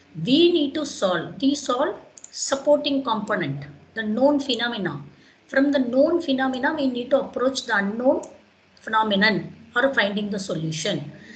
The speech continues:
So how we are going to approach? Look at here, very first step is to identify the decision variable. There are two types of cookies available into the bakery. Caramel cookies, X, chocolate chip, Y.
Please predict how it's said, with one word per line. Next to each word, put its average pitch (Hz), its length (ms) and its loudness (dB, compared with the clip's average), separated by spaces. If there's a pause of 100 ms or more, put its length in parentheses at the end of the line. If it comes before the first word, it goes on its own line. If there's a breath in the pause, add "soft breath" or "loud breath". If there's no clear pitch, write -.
(160 loud breath)
So 320 120 -2
how 381 320 4
we 269 180 6
are 269 80 6
going 214 340 -6
to - 80 -2
approach? - 600 -8 (180)
Look 269 180 2
at 269 140 4
here, 247 320 -6 (400)
very 220 200 -6
first - 420 -4
step 247 380 -10
is 185 200 -8
to 180 140 -10
identify 165 520 -6 (460 loud breath)
the 214 60 -2
decision 185 560 -2
variable. 151 540 -6 (400)
There 226 180 4
are 269 240 -2
two 370 260 2
types 190 300 -2
of - 160 -14
cookies 254 540 -6 (280 soft breath)
available 214 460 0
into 202 240 -6
the 170 140 -4
bakery. 151 580 -6 (640 soft breath)
Caramel 262 480 4
cookies, - 580 -10 (640)
X, - 500 -6 (180)
chocolate 269 480 0
chip, - 200 -6 (480)
Y. 175 240 -2